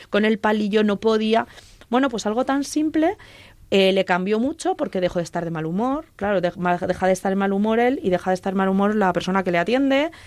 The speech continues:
los que estamos alrededor. Y también hay que cuidar al cuidador, y eso también es una función muy interesante del terapeuta, formarlos en cómo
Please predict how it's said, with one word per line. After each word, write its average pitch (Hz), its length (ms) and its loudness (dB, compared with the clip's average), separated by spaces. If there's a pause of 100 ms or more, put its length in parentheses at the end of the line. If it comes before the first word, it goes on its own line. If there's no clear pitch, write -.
(180)
los 175 120 0
que - 80 -4
estamos 185 300 -6
alrededor. 180 680 -4 (560)
Y 196 100 -2
también 180 280 0
hay 185 60 -2
que - 80 -14
cuidar 190 260 -2
al 202 80 -4
cuidador, 180 520 -2
y 170 60 -10
eso 175 140 -8
también 180 240 -2
es 180 100 -4
una 185 160 -2
función 185 680 -4
muy 185 260 2
interesante 185 480 0
del 208 140 -2
terapeuta, 170 600 -4
formarlos 185 840 0
en 170 140 -6
cómo 180 300 -4